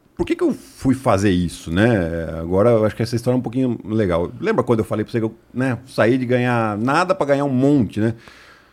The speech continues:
Aquela hora vem uma série de sensações, né? Você fala, "Cara, porra, dinheiro, legal, tal." Mas ao mesmo tempo vem um medo muito grande pra mim. Cara, eu vou ganhar esse dinheiro, e se eu gastar tudo e,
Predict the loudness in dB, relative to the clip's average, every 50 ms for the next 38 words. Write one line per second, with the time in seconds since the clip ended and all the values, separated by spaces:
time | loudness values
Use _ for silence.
0 | _ _ _ _ _ _ _ _ _ _ _ -16 -10 -6 -4 -2 2 2 4 4
1 | 4 2 0 -2 -4 -6 -2 0 2 2 2 2 0 -2 -2 -2 -2 -2 0 2
2 | 2 2 2 -2 -6 -6 -6 -6 -4 -6 -8 -4 -2 0 2 2 2 0 -2 -4
3 | -6 -8 -6 -4 -2 -2 -2 -2 -2 -4 -6 -10 -8 -2 0 2 2 2 0 -2
4 | -4 -6 -8 -10 -6 -2 0 2 2 2 2 2 0 0 0 -2 -2 0 0 -2
5 | -2 0 -2 -2 -2 -4 -4 -4 -4 -4 -6 -8 -14 -20 -20 -20 -20 _ _ _
6 | _ _ _ _ _ _ _ _ _ -4 -2 0 2 0 2 0 0 0 0 -2
7 | -2 -2 -4 -4 -2 0 0 2 4 4 2 2 2 0 0 0 0 -2 0 2
8 | 2 2 4 4 2 2 0 -2 -2 -4 -8 -8 -8 -6 -6 -8 -6 -6 -4 -4
9 | -4 -4 -4 -6 -6 -6 -4 -2 0 0 0 0 -2 -2 -4 -4 -6 -6 -6 -2
10 | -2 -2 -2 -2 -4 -4 -4 0 0 2 2 2 2 2 4 4 4 4 2 2
11 | 0 -2 -4 -6